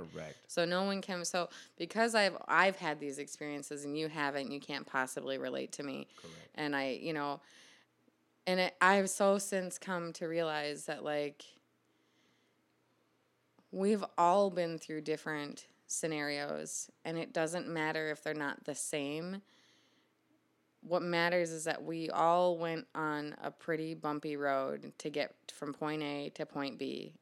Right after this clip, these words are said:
Speaker 2: and we're all at point B now. And so in that, I find a lot of solace and a lot of, a lot of, uh,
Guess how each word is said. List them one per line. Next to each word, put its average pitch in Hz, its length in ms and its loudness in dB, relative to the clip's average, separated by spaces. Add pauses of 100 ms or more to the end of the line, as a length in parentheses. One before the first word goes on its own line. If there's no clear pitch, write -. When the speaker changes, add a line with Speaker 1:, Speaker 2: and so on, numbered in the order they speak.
Speaker 2:
and 147 180 -4
we're 147 120 4
all 135 240 6
at 127 120 -2
point 131 280 -4
B 127 160 -6
now. - 380 -8 (380)
And - 140 -8
so 147 280 0
in 156 240 -2
that, 180 260 6
I 147 160 2
find 143 540 0 (400)
a 147 80 2
lot 151 260 6
of 143 120 -4
solace 135 600 -2
and 151 120 -4
a 143 80 0
lot 139 280 4
of, 143 300 -2 (800)
a 165 80 2
lot 156 240 6
of, 147 340 0 (600)
uh, 135 380 -2